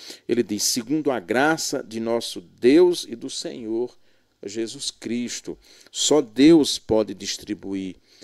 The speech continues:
a graça sobre todos nós, sobre o mundo. Só Deus pode nos livrar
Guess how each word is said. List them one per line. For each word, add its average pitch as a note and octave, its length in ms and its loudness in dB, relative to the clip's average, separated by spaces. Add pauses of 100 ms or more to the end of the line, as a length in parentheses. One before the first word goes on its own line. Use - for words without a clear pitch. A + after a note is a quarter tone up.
(380)
a F#2+ 120 -10
graça G2 760 -6 (320)
sobre F#2 400 -4
todos G2 440 -2
nós, F#2 360 -6
sobre G2 380 -4
o F#2+ 60 -10
mundo. F#2 580 -12 (640)
Só D3+ 320 4
Deus D3+ 420 6
pode A#2 380 -8
nos A2 300 -8
livrar G2 600 -8